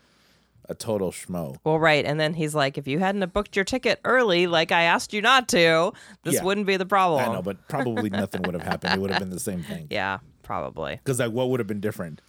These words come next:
Speaker 2: Well, yeah, 'cause it sounds like his parents aren't gonna let them both live there, even if they didn't live there. So it's not like, 'cause I, it sounded like he was thinking, "Oh, they would have been out of there by then, and it would be our
Speaker 1: Oh.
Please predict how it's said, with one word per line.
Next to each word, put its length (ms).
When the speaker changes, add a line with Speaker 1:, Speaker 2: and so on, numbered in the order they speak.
Speaker 2:
Well, 80
yeah, 140
'cause 160
it 100
sounds 220
like 120
his 140
parents 420
aren't 200
gonna 200
let 240
them 300
both 340
live 300
there, 220
even 240
if 140
they 120
didn't 300
live 180
there. 240
So 140
it's 120
not 180
like, 180
'cause 160
I, 180
it 100
sounded 240
like 160
he 100
was 140
thinking, 340
"Oh, 100
they 140
would 140
have 80
been 160
out 240
of 80
there 300
by 160
then, 320
and 220
it 60
would 160
be 100
our 220
Speaker 1:
Oh. 40